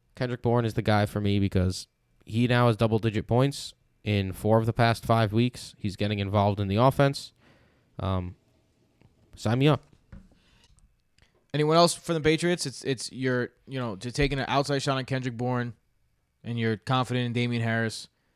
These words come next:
Speaker 2: Taking an outside shot on Brandon Bolden, and you're
Speaker 1: No
Speaker 2: conf-
Speaker 1: Mac Jones. I'm not taking an outside shot on Brandon Bolden. You can if you'd like, Tim. You like to do that more than I do.
Speaker 2: It pays off. I've,
Speaker 1: <laughs>
Speaker 2: I've, I've, I've been James White's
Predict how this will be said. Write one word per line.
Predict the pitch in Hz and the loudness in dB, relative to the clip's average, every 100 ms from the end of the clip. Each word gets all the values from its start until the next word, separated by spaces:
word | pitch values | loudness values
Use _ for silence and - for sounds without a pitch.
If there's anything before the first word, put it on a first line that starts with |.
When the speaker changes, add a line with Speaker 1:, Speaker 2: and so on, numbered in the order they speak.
| _ _ | _ _
Speaker 2:
Taking | - 120 | -2 0
an | 117 | 2
outside | 127 - 123 117 | 0 0 0 2
shot | 123 | 2
on | 117 | 2
Brandon | 113 117 117 | 0 -2 -2
Bolden, | 113 107 110 104 _ _ | -2 -2 -4 -8 _ _
and | 107 | -8
you're | 107 | -2
Speaker 1:
No | 127 | 0
Speaker 2:
conf- | 120 | 0
Speaker 1:
Mac | 131 - | -2 -2
Jones. | 123 120 117 - - - - | -2 -2 -6 -12 -14 -14 -4
I'm | 127 | -2
not | 127 | 0
taking | 123 117 | 0 -2
an | 113 | -2
outside | 113 117 107 | -4 -4 -4
shot | 113 | -4
on | 107 107 | -4 -4
Brandon | 107 101 | -4 -4
Bolden. | 101 98 104 | -6 -4 0
You | 139 | 0
can | 147 139 | 2 0
if | 135 135 | 0 -2
you'd | 127 | 0
like, | 127 123 - | 0 0 -2
Tim. | 123 123 | -2 -2
You | 117 120 | -2 0
like | 117 120 - | 0 -2 -4
to | 117 | -6
do | 120 | -2
that | 117 113 | 0 0
more | 113 123 | -2 -2
than | 127 | 0
I | 135 131 | 0 0
do. | 117 110 101 98 _ _ _ _ _ _ _ | -2 -2 -2 -6 _ _ _ _ _ _ _
Speaker 2:
It | - | -2
pays | 175 175 | 2 4
off. | 196 220 - - - - _ _ | 4 4 0 -14 -20 -20 _ _
I've, | 113 139 | -6 -2
Speaker 1:
<laughs> | |
Speaker 2:
I've, | 135 156 - | 0 -2 2
I've, | 135 196 190 180 _ _ _ | 4 4 2 -10 _ _ _
I've | 123 185 233 185 | 4 6 4 2
been | 208 220 190 | 2 2 2
James | 165 180 175 151 | 2 2 0 0
White's | 139 147 143 - - | 2 4 2 -2 -6